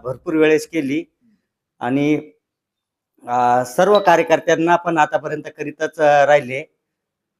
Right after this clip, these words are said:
आणि त्यावेळेस आता, अ, आत्ताचा काळ असा आहे का साहेबाकडून घेण्यापेक्षा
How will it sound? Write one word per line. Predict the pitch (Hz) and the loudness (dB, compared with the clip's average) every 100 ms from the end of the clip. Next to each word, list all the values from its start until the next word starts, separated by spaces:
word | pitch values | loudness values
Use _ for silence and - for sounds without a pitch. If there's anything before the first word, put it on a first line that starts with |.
| _ | _
आणि | 123 139 160 165 170 - _ _ _ _ | -8 -2 0 0 -2 -14 _ _ _ _
त्यावेळेस | 185 190 185 185 185 185 - _ - | 4 6 6 6 4 -4 -16 _ -6
आता, | 139 165 170 170 156 - | -2 4 6 6 2 -4
अ, | 139 127 120 117 107 - _ _ | -2 2 2 2 -2 -4 _ _
आत्ताचा | 135 135 170 165 | -6 0 0 0
काळ | 147 151 | 0 2
असा | 156 175 175 | 4 4 4
आहे | 170 135 143 _ _ _ _ _ _ _ | 2 4 -2 _ _ _ _ _ _ _
का | 143 147 147 | 4 6 4
साहेबाकडून | 143 - 147 135 147 185 214 202 147 | 2 -2 2 4 4 2 2 2 2
घेण्यापेक्षा | 143 156 196 190 180 - | 2 2 2 2 0 2